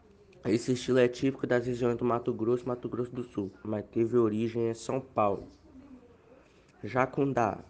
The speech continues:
Já o estilo jacundá é uma dança do folclore brasileiro que é formada a partir da dança de roda. Para iniciar a apresentação, as pessoas criam um círculo e dois dançarinos ficam no meio. A dupla, ao mesmo tempo que dança no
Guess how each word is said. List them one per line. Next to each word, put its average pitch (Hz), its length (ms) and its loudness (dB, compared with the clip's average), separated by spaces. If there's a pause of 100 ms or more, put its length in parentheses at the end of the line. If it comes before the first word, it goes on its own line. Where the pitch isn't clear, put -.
(200)
Já 127 240 2
o 151 40 4
estilo 139 240 0
jacundá 113 640 -2 (460)
é - 180 0
uma 117 340 4
dança 117 640 -2 (220)
do 113 80 0
folclore 113 480 0
brasileiro 117 800 0
que - 120 -4
é 117 80 2
formada 113 440 0
a - 20 -2
partir 117 260 -6
da 113 140 0
dança 117 340 -2
de 135 120 -6
roda. 104 380 0 (500)
Para 110 160 4
iniciar 123 340 0
a 120 40 4
apresentação, 113 840 -4 (120)
as 113 240 -10
pessoas 113 420 0
criam 117 300 0
um 120 140 0
círculo 123 640 -4 (840)
e 117 160 2
dois 120 360 6
dançarinos 131 560 0
ficam 139 220 -2
no 143 120 2
meio. 113 400 2
A 113 180 -4
dupla, 131 640 0
ao 117 140 0
mesmo 123 300 2
tempo 123 260 -2
que - 140 -4
dança 117 440 -2
no 113 280 -2